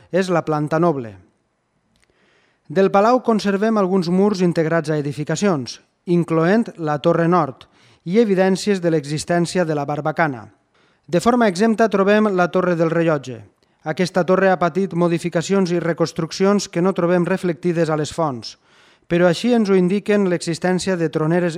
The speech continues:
esbocinades de finals del setze a principis del disset. Al segle divuit el palau està en ruïnes per efectes de l'absentisme senyorial i els esdeveniments històrics, particularment durant la Guerra de Successió.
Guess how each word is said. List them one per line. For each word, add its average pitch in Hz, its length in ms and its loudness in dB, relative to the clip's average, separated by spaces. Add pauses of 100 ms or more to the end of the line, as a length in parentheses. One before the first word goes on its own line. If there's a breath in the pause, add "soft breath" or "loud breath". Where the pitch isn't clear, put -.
esbocinades 160 640 -2
de 156 160 -6
finals 160 400 -2
del 147 240 -6
setze 170 400 -4
a 175 160 -2
principis 156 480 -6
del 151 160 -4
disset. 131 480 -8 (720 soft breath)
Al 185 80 0
segle 202 320 2
divuit 208 320 2
el 190 80 0
palau 190 320 2
està 175 240 -2
en 170 80 2
ruïnes 170 640 -2 (100)
per 156 160 -2
efectes 175 480 -4
de 165 80 0
l'absentisme 156 640 -2
senyorial 160 540 0 (420 soft breath)
i 156 80 -2
els 165 160 2
esdeveniments 170 720 2
històrics, 170 560 -2
particularment 170 880 0 (320 soft breath)
durant 165 320 0
la 147 100 -4
Guerra 170 220 -2
de 170 160 -2
Successió. 156 540 -6